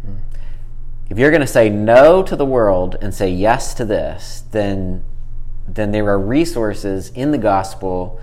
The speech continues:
Speaker 2: that are gonna train you for that.
Speaker 1: Right.
Speaker 2: Which isn't to say there aren't other things that, that help, but,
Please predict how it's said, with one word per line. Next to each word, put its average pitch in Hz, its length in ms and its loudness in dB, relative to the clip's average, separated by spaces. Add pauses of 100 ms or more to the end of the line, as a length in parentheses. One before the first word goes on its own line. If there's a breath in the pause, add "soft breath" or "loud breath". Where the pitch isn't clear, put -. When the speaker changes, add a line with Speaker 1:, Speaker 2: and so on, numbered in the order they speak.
(280 loud breath)
Speaker 2:
that 101 140 0
are 101 80 2
gonna 95 420 -2 (200)
train 135 500 -2
you 90 220 -4
for 82 180 -6
that. 60 480 -4 (100)
Speaker 1:
Right. 101 260 -4 (640 loud breath)
Speaker 2:
Which 123 120 -2
isn't 151 180 2
to 147 80 -4
say 147 180 2
there 139 180 4
aren't 107 140 0
other 113 200 0
things 165 480 0
that, - 420 -4
that 107 140 -4
help, 90 440 -2
but, 95 320 -2